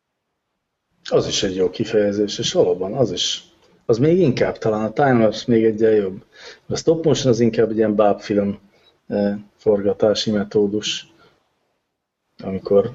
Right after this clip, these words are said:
fényképekből rakjuk össze a videót, amik mondjuk nem hatvan készül belőlük egy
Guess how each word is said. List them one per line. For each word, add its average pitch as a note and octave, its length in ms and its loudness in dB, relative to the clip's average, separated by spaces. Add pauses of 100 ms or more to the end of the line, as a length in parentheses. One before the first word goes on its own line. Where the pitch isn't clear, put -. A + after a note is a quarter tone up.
fényképekből G2 760 2
rakjuk F#2+ 360 -2
össze G#2 300 0
a G2+ 60 4
videót, G2 480 0
amik G2 360 -8 (720)
mondjuk F#2 340 -8
nem G2 340 -4 (300)
hatvan G2+ 440 2
készül G#2 440 2
belőlük G2+ 440 2
egy G2+ 340 2